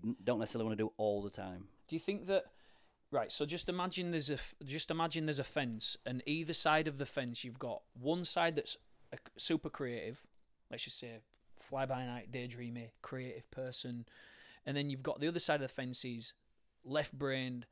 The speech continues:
Speaker 2: hard-line, uh, structure, um, just details, making, make it, doing the work necessary, the discipline. So you've got, let's just pretend you've got either side of the fence there. And on that fence in the middle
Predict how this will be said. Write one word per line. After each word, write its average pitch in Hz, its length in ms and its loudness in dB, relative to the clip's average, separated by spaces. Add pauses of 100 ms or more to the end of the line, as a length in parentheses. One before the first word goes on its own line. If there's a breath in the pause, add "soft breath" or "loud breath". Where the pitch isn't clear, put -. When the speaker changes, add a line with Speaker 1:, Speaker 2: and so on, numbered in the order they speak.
(220 soft breath)
Speaker 2:
hard-line, 131 880 2 (440 soft breath)
uh, 123 160 0
structure, - 760 2 (520 soft breath)
um, 117 500 -4 (280)
just 131 400 -4
details, 143 720 4
making, 143 500 2
make 143 320 -2
it, 139 140 -8
doing 151 260 2
the 151 60 2
work 147 280 4
necessary, 139 580 0
the 123 100 -6
discipline. 131 640 -2 (320 soft breath)
So - 160 0
you've 143 140 -2
got, 160 180 4
let's 165 160 4
just 165 140 -2
pretend 156 300 2
you've 135 80 -2
got 135 220 0
either 151 220 2
side 143 280 6
of 131 100 -4
the 131 120 -4 (120)
fence 135 340 0
there. 117 200 -6 (400 loud breath)
And 143 120 2
on 196 200 6
that 208 180 4
fence 180 460 4
in 160 100 2
the 151 60 2
middle 147 500 0